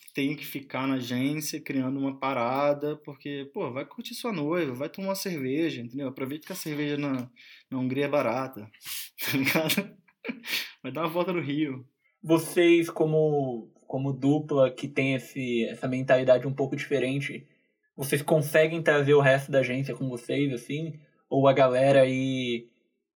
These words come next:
Speaker 2: um pouco assim, do, do teu relacionamento com o pessoal das agências e se você consegue trazer a galera pra esse lado e, e mudar a mentalidade deles, assim, porque como você tá como diretor de criação associado, né? Ah,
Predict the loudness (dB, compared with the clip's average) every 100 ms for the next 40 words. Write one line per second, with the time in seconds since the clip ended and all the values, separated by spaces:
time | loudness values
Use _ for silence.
0 | _ _ _ _ -4 2 4 4 0 -2
1 | -4 -4 -6 2 4 6 4 2 2 2
2 | 0 -4 -8 -6 -4 2 4 4 2 0
3 | 0 -2 -4 -6 -8 -10 -10 -8 -8 -8
4 | -6 -6 -6 -6 -6 -6 -4 -2 -2 -4
5 | -2 -2 2 2 6 6 8 6 0 -4
6 | 2 2 2 -2 -8 -12 _ _ _ _
7 | -8 -4 2 2 4 4 2 0 0 2
8 | 4 2 2 0 2 2 -2 -6 -8 -8
9 | -10 -8 -4 -2 -2 -2 -4 -8 _ _
10 | -14 -8 -2 0 0 0 2 0 -2 -2
11 | -2 0 -2 -6 -8 -2 2 2 2 -4
12 | -6 -10 _ _ _ _ _ -6 -6